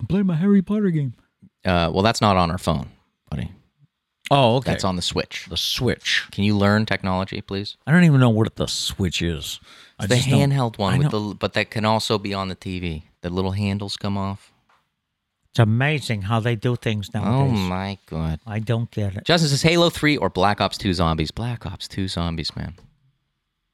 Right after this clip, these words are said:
Speaker 2: That was a good time.
Speaker 1: I, I'm, like, out of my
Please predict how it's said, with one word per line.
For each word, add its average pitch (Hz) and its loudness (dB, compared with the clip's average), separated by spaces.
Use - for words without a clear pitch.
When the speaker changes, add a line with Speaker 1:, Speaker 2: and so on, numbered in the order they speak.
Speaker 2:
That 107 -8
was 101 -8
a - -8
good 90 -2
time. 80 -4
Speaker 1:
I, 113 -2
I'm, 143 2
like, 127 2
out 113 0
of 110 -2
my 90 -2